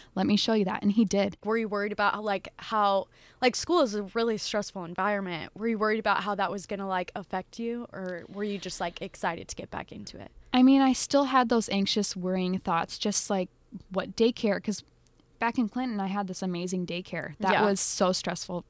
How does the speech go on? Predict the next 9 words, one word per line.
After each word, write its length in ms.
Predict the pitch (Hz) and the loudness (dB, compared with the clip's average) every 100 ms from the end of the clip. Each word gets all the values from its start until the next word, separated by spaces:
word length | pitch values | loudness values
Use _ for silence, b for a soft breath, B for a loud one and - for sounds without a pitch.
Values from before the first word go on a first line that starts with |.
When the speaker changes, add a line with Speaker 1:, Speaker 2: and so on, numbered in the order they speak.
| - | -2
Speaker 1:
finding 400 | 180 180 180 - | 0 0 0 -2
a 80 | |
good 320 | 180 160 180 175 | -4 0 0 0
daycare 340 | 180 175 214 | -4 -2 -4
that 140 | 196 | -2
I 80 | 180 | -4
trusted. 640 | 180 - 175 - 226 233 262 | -4 -4 -4 -2 0 2 2
Speaker 2:
Mm-hmm. 380 | 262 208 196 196 B B B | 2 -2 -6 -10 B B B
Speaker 1:
So 500 | - 220 196 180 | 0 4 4 4